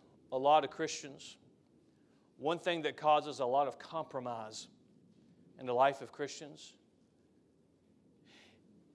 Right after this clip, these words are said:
is not being willing to operate little by little.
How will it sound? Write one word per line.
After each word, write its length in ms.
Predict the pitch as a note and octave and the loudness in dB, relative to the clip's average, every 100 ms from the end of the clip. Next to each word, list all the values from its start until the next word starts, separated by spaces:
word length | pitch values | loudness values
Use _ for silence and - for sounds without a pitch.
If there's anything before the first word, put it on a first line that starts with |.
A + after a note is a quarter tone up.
| _ _ _ _ | _ _ _ _
is 160 | C3+ B2+ | -10 6
not 260 | D#3 F3 | 6 6
being 180 | D3 D3 | 2 -2
willing 280 | C#3+ D#3 D3+ | 2 2 0
to 80 | A2 | -2
operate 540 | A#2+ C#3 C#3 B2+ A#2+ | 2 2 2 -4 -4
little 240 | A#2+ B2+ A#2+ | -6 -6 -4
by 140 | A2+ | -4
little. 300 | A2 G#2+ F#2 | -6 -10 -14